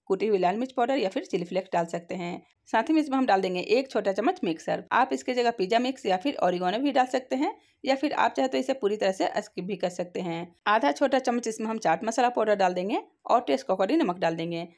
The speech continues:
अब ये सारे मसालों को इसमें अच्छे से मिला लेंगे। तो यहाँ पर हमें मसालों को फ्राई नहीं करना है, बस इसे सब्जियों के साथ अच्छे से मिला लेना है। और इसे अच्छे से मिलाने के बाद अब लास्ट में ये बीटरूट और हरा धनिया डाल देंगे। तो बीटरूट को हमें लास्ट में ही ऐड करना है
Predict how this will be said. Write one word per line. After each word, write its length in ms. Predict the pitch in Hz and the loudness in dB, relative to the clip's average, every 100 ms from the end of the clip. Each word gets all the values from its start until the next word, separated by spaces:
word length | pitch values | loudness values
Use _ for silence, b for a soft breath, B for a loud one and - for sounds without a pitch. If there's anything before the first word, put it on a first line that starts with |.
| b | b
अब 140 | - 226 | -2 0
ये 80 | 247 | 2
सारे 240 | 226 285 | 2 4
मसालों 320 | 294 262 240 | 2 2 0
को 60 | 233 | 0
इसमें 220 | 208 208 | -4 -4
अच्छे 160 | 190 196 | -4 -4
से 120 | 240 | -2
मिला 220 | 208 170 | 0 0
लेंगे। 340 | 202 226 254 427 - _ _ - | 2 0 0 -2 -8 _ _ 2
तो 60 | |
यहाँ 200 | 240 254 | 4 4
पर 120 | 294 | 2
हमें 140 | 302 311 | 2 4
मसालों 340 | 254 - 196 | 2 2 2
को 80 | 247 | 0
फ्राई 260 | 269 226 220 | 2 2 2
नहीं 200 | 214 233 | 2 0
करना 240 | 262 226 196 | 2 2 0
है, 200 | 247 330 | -2 -2
बस 220 | - 247 | 0 0
इसे 180 | 262 269 | 2 -2
सब्जियों 360 | 262 196 202 269 | 0 -2 0 0
के 80 | |
साथ 220 | 247 277 311 | 2 0 0
अच्छे 240 | - 202 | -2 -2
से 120 | - | 0
मिला 220 | 359 196 | 0 2
लेना 220 | 170 170 175 | 0 0 -2
है। 400 | 185 175 175 - _ _ _ | -6 -6 -8 -12 _ _ _
और 200 | 247 262 | 2 2
इसे 160 | 262 | 2
अच्छे 200 | 262 247 | 0 0
से 120 | 294 294 | 0 2
मिलाने 320 | 233 180 220 | 4 2 0
के 100 | 254 | 0
बाद 140 | 254 | 0
अब 160 | - 202 | 0 0
लास्ट 300 | 180 170 170 | 2 2 0
में 180 | 220 349 | -2 -2
ये 200 | 294 185 | 0 -2
बीटरूट 460 | 180 233 254 311 - | -2 -4 -2 -4 0
और 140 | - | -2
हरा 200 | 233 190 | 2 0
धनिया 260 | 175 180 165 | 0 0 0
डाल 160 | 160 160 | 0 -2
देंगे। 340 | 160 165 165 - b b b _ | -4 -4 -8 -10 b b b _
तो 120 | - | 0
बीटरूट 420 | 196 226 277 269 269 | 0 0 0 0 0
को 100 | 247 | -2
हमें 180 | 254 | 0
लास्ट 260 | 220 180 - | 2 0 0
में 80 | 240 | 0
ही 60 | 277 | 2
ऐड 180 | 202 | 0
करना 280 | - 196 190 | 0 0 0
है 200 | 202 254 | 0 -2